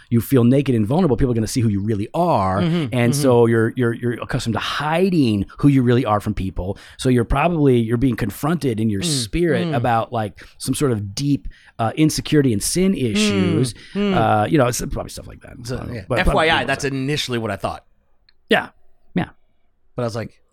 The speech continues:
Speaker 2: "I know you."
Speaker 1: Nah, it's, yeah.
Speaker 2: That doesn't sound like you, though.
Speaker 1: Don't know what it is.
Speaker 2: Like, I mean, there's insecurities. You know
Speaker 1: Oh,
Speaker 2: what I mean?
Speaker 1: I'm a,
Speaker 2: Everyone,
Speaker 1: I'm a
Speaker 2: everyone
Speaker 1: very
Speaker 2: ha-,
Speaker 1: insecure person.
Speaker 2: everyone has that.
Speaker 1: Yep.
Speaker 2: Yeah, yeah. But I'm like, "Eh, I can't think of,"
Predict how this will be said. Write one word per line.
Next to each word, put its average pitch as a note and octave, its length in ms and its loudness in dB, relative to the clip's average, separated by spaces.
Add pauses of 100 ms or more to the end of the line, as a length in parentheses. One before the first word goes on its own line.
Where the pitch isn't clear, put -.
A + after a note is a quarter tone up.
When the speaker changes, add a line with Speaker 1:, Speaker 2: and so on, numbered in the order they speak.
(140)
Speaker 2:
"I C3 60 -8
know D#3 180 0
you." G2 300 -4 (320)
Speaker 1:
Nah, A#2 220 4
it's, - 180 -2
yeah. A#2 200 2
Speaker 2:
That D3+ 100 0
doesn't F3 200 -2
sound E3 200 -2
like B2 140 -4
you, A2+ 80 -8
though. D#2 100 -10
Speaker 1:
Don't A#2+ 140 2
know A#2 60 2
what A#2 100 0
it A2+ 80 0
is. A2+ 200 0 (140)
Speaker 2:
Like, C#3+ 140 -8
I F#3 80 2
mean, G3+ 100 0
there's G#3+ 160 -2
insecurities. E3+ 720 0
You D#4 140 -4
know D4+ 80 4
Speaker 1:
Oh, C3+ 120 6
Speaker 2:
what - 80 -4
I - 20 0
mean? - 20 6
Speaker 1:
I'm - 0 -
a, - 60 8
Speaker 2:
Everyone, A3 240 6
Speaker 1:
I'm G#3 60 6
a A#3 40 6
Speaker 2:
everyone B3 280 6
Speaker 1:
very A#3+ 40 8
Speaker 2:
ha-, A3 80 0
Speaker 1:
insecure E3+ 320 0
person. C#3+ 320 2
Speaker 2:
everyone C4 240 2
has B2 200 -4
that. A#2 140 -2
Speaker 1:
Yep. - 20 -2
Speaker 2:
Yeah, F3 180 0
yeah. - 60 -12 (280)
But F3+ 80 -2
I'm F3 60 0
like, E3 160 -6 (180)
"Eh, A#3+ 240 -4 (160)
I D#3+ 60 -18
can't A3+ 240 -10
think G3 120 -12
of," E3+ 220 -10